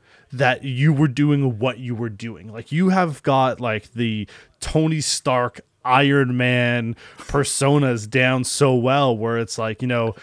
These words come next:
this great, amazing supervisor, teacher of kids, like, helping within the community. And then all of a sudden by night, it's, it's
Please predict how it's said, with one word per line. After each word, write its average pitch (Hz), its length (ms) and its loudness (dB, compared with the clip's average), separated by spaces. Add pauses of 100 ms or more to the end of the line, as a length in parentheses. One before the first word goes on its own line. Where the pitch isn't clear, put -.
(300)
this - 320 -8 (260)
great, 143 520 2
amazing 131 920 2 (300)
supervisor, 135 1120 2
teacher 147 560 0
of 117 220 -6
kids, 147 720 4
like, 113 160 -6
helping 139 560 0
within 135 320 -2
the 120 80 -2
community. 127 680 0 (320)
And 135 120 -2
then 143 80 2
all 147 160 6
of 139 60 2
a 117 40 -2
sudden 135 240 2
by 117 160 4
night, 123 340 4
it's, - 260 -6
it's - 360 -10